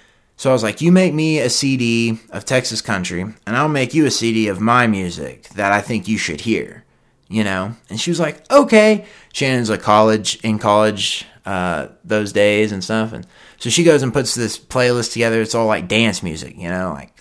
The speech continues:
um, not square dancing, two-stepping, you know, like, going around in a circle and doing cowboy dancing or whatever.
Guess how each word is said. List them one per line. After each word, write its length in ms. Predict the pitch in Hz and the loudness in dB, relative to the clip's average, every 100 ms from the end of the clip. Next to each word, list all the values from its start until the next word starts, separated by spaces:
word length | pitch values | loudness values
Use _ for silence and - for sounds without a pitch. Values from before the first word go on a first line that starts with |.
| - | -10
um, 460 | 82 76 71 69 - _ - _ - _ - | -8 -6 -10 -14 -20 _ -20 _ -20 _ -10
not 280 | 87 117 | -8 -6
square 380 | - - 85 85 | -8 -6 -4 -4
dancing, 540 | 82 90 92 92 87 - - | -4 -6 -8 -10 -12 -10 -4
two-stepping, 580 | 165 - 92 78 73 | -2 0 -2 -2 -8
you 120 | 85 107 | -4 0
know, 160 | 104 | 0
like, 160 | 98 95 | -2 0
going 220 | 110 110 | 2 4
around 260 | 110 110 107 | 4 2 0
in 40 | |
a 40 | |
circle 500 | 98 107 104 107 110 | -2 0 0 2 2
and 100 | 104 | 0
doing 220 | 98 104 95 | 0 -4 0
cowboy 320 | 107 110 113 | 0 2 0
dancing 360 | 120 120 113 | 0 -2 -2
or 40 | 117 | -2
whatever. 400 | 120 127 127 | 0 0 -2